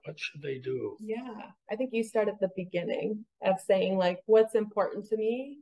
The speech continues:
Speaker 2: and why do I want to do this? I think you
Speaker 1: Mm-hmm.
Speaker 2: start with your why. I think I knew already coming in, like, I have a really strong why. Like, I already knew, like, I am my best self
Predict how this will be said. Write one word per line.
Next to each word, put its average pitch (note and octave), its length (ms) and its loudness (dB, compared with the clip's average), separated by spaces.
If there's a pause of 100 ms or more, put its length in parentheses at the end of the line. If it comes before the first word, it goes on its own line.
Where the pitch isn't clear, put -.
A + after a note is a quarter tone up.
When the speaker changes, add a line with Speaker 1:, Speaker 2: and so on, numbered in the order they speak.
Speaker 2:
and G3 140 -2
why G3 260 4
do G3 80 2
I F#3 140 2
want F3 160 0
to E3+ 100 -6
do E3 100 -4
this? F#3+ 320 -4
I F#3+ 120 -2
think F#3+ 140 -6
you C#3 80 4
Speaker 1:
Mm-hmm. - 100 -2
Speaker 2:
start E3+ 200 0
with - 160 -2
your - 160 -2
why. - 460 -8 (220)
I F#3+ 60 4
think G3 240 0 (120)
I G3 140 4
knew G#3 520 8
already G3 920 2
coming G3 300 0
in, F#3+ 200 4
like, F#3 160 0
I F#3+ 120 -2
have G#3+ 200 0
a G#3 60 0
really F#3+ 300 2
strong F3+ 400 -2
why. F3 580 0
Like, G3+ 160 0
I F#3+ 140 4
already F#3+ 320 0
knew, F#3 440 -2
like, F3+ 280 2 (240)
I G3 140 2
am G3 180 2
my F3+ 160 2
best F3+ 320 -6
self G3+ 420 4